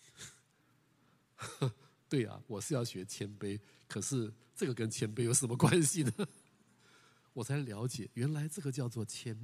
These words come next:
卑啊，这个叫做谦卑啊。所以，呃，圣灵提醒我以后呢，我就开始能够甘心乐意的夜里面起来做个陪笑的老爸啊。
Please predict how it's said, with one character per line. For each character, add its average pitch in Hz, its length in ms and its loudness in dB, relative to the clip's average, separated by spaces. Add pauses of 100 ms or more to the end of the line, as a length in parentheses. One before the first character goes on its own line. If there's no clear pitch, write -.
(100)
卑 104 280 -8
啊， - 120 -20 (1080)
这 170 100 -4
个 135 80 0
叫 123 160 -4
做 104 160 -8
谦 104 260 -10 (120)
卑 98 200 -14
啊。 87 60 -18 (880)
所 139 140 2
以， 123 240 2
呃， 101 640 -8
圣 143 180 -2
灵 110 160 0
提 117 220 -2
醒 104 260 -2
我 90 80 -4
以 87 120 -8
后 113 200 -2
呢， 92 300 -6 (400)
我 104 80 -2
就 113 160 2
开 113 180 0
始 110 200 0
能 95 180 -6
够 101 240 -2
甘 127 320 4
心 120 320 -2
乐 113 160 0
意 107 140 -2
的 90 220 -8 (260)
夜 127 180 4
里 95 140 -6
面 104 180 -4
起 - 220 -4
来 87 280 -6 (220)
做 131 160 0
个 98 140 -6
陪 98 280 -4
笑 107 300 2
的 95 100 -8
老 85 180 -10
爸 98 280 -8 (240)
啊。 120 320 2